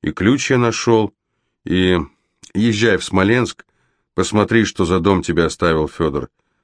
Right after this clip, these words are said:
Звони, еще увидимся. Отец открыл дверь, пропустил меня вперед, и мы вместе вышли на улицу. Если папа говорит, что увидимся, значит, так тому и быть. Осталось предупредить Полину,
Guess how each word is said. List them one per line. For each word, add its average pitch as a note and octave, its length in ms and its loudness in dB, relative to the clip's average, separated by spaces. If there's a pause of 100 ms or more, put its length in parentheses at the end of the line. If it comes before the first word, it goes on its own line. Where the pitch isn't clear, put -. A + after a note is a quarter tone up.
(160)
Звони, F#2 440 0
еще D#2+ 260 -2
увидимся. D2+ 580 -4 (920)
Отец E2+ 320 -2
открыл F2 340 -2
дверь, G2 280 0
пропустил F2+ 500 -4
меня D#2 220 0
вперед, G#2 460 -2 (420)
и F2 80 0
мы A#2 140 2
вместе G#2+ 420 -2
вышли F#2+ 280 0
на F#2+ 180 2
улицу. B1+ 460 -8 (640)
Если A2+ 340 0
папа A2+ 340 0
говорит, F#2+ 400 0
что F#2+ 240 0
увидимся, A2 520 0
значит, F#2 440 -2
так F2+ 200 -2
тому G#2+ 300 0
и C#3 40 0
быть. A#2 300 -4 (540)
Осталось D3+ 460 0
предупредить A#2 600 -2
Полину, B2+ 540 0